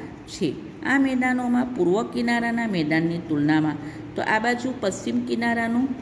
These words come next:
મેદાન, મેદાન એટલે તટ, બહારની સાઈડે તટ લખાય,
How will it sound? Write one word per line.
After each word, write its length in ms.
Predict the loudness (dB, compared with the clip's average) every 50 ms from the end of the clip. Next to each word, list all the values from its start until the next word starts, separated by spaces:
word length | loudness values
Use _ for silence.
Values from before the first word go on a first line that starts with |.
| -10 -12 -12 -14 -12 -4 0 2
મેદાન, 400 | 4 4 4 4 4 4 4 2 0 0 0
મેદાન 340 | 2 2 4 4 4 4 2
એટલે 360 | 0 -2 0 0 0 0 -2 -2 -4 -10 -2 2
તટ, 160 | 2 2 2 2 0
બહારની 300 | 2 2 2 2 0 -2
સાઈડે 440 | 0 2 2 2 4 2 2 0 0 -2 -4 -8 -10 -12 -12 -14 -2 2
તટ 160 | 2 2 2 2
લખાય, 380 | 2 2 2 2 0 0 0